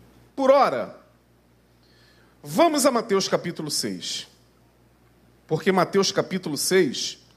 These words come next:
é uma fala de apaziguamento da alma. Onde quem se depara com esse ensinamento,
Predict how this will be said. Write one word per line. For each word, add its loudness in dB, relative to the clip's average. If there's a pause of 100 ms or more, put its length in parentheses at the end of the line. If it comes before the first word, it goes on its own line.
(1300)
é 6
uma 0
fala 0 (840)
de 0
apaziguamento -2
da 0
alma. -4 (3000)
Onde 2
quem -2
se 2
depara 2
com -6
esse 0
ensinamento, -4